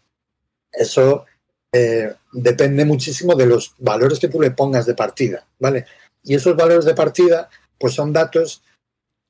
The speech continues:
que no tenemos directamente, ese es el problema principal. O sea, características, eh, em, físicas de, de las rocas que están involucradas en, en este lugar,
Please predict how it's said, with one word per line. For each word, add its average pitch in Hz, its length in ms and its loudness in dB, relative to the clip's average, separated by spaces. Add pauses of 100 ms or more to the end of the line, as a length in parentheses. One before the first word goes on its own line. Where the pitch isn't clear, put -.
(120)
que 151 140 -2
no 165 80 2
tenemos 165 320 2
directamente, 127 560 2
ese 127 100 -4
es - 120 -14
el 143 100 -2
problema 127 400 2
principal. 123 600 -4 (140)
O - 40 -16
sea, 107 340 -10 (180)
características, 147 1120 0 (320)
eh, 147 680 2 (580)
em, 139 960 -2 (1080)
físicas 143 640 0
de, 135 300 4
de 131 280 0
las 123 160 2
rocas 131 680 0 (200)
que - 100 -4
están 135 460 0
involucradas 131 720 2
en, 127 340 0
en 120 140 -12
este 131 600 0
lugar, 151 440 0